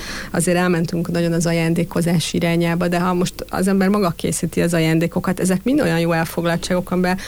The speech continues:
meg lehet élni egy ilyen flót, egy ilyen szépséget, hiszen az ember szeretettel gondol arra, akinek készíti, legyen az egy étel, maga az ajándék, a kiválasztás, tehát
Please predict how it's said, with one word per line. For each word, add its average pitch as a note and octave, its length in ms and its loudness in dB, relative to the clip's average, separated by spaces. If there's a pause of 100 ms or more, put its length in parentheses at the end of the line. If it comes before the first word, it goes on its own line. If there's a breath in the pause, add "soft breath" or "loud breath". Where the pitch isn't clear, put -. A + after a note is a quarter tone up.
(200 loud breath)
meg A3 160 0
lehet E3 300 0
élni E3+ 220 0
egy E3 120 0
ilyen E3 180 -2
flót, - 440 -4
egy E3+ 120 -2
ilyen D#3+ 180 0
szépséget, E3 560 -4
hiszen - 160 -4
az F#3+ 100 2
ember F#3+ 220 0
szeretettel D#3+ 640 -4
gondol D#3+ 300 -2
arra, D#3 240 -2
akinek - 400 -8
készíti, E3 500 -4
legyen E3 260 -2
az D#3 140 -4
egy D#3 160 -4
étel, D#3+ 360 -2
maga E3 200 0
az D#3+ 100 -2
ajándék, D#3+ 460 -2
a - 100 -10
kiválasztás, D#3+ 560 -4
tehát - 200 -8